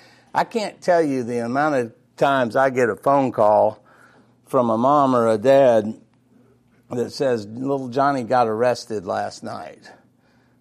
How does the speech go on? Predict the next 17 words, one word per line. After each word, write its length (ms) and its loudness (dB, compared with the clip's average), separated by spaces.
What 200 -2
should 240 -8
we 200 -6
do?" 400 -8
My 260 -4
answer, 580 -8
"Leave 420 -4
little 320 -2
Johnny 440 -4
in 200 -10
jail. 640 -2
He 140 -2
broke 460 0
the 120 2
law. 680 2
I'm 220 0
a 160 0